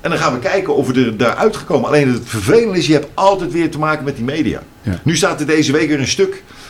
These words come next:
Speaker 1: van de Stentor in. Ze hebben mij gebeld, eh, of geappt, ik kan het je laten zien, van, "Joh, weet je al meer?" Ik zeg, "Ik heb niks te melden.
Speaker 2: Nee.
Speaker 1: Ik ben met de werkgroep bezig, we hebben die voorstellen, zoals je weet, eh, van tafel gehaald. We praten nu over een voorstel van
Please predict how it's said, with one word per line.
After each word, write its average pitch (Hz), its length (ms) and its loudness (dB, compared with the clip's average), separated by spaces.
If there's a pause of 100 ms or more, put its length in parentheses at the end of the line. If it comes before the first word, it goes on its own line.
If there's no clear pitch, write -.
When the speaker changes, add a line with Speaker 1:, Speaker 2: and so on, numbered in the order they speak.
(120)
Speaker 1:
van 165 180 0
de 143 80 2
Stentor 151 400 0
in. 143 320 0 (720)
Ze - 120 0
hebben 175 180 0
mij 156 140 2
gebeld, 131 540 -2 (160)
eh, 120 280 2
of 131 120 0
geappt, - 600 -4
ik - 60 -20
kan 147 120 -6
het 101 80 -6
je 113 60 -2
laten 123 260 0
zien, 113 260 0
van, 127 180 -2
"Joh, 143 320 0
weet 156 200 2
je 156 80 -4
al 151 100 0
meer?" 170 260 -2
Ik 123 80 -6
zeg, 156 100 -2
"Ik 127 60 -8
heb 180 140 -4
niks 185 160 -4
te - 80 -4
melden. 220 400 0
Speaker 2:
Nee. 101 140 2
Speaker 1:
Ik 90 60 2
ben 185 140 2
met 185 160 -2
de 156 60 -6
werkgroep 196 360 0
bezig, 175 320 0
we 143 80 -2
hebben 127 180 4
die 117 80 -2
voorstellen, 185 480 2
zoals 151 200 0
je 135 60 -4
weet, 135 180 2
eh, 113 340 -2
van 120 140 -2
tafel 190 320 2
gehaald. 151 340 0 (200)
We 123 80 -2
praten 139 300 -2
nu 190 120 -2
over 143 240 2
een 127 80 0
voorstel 156 300 -2
van 120 120 -4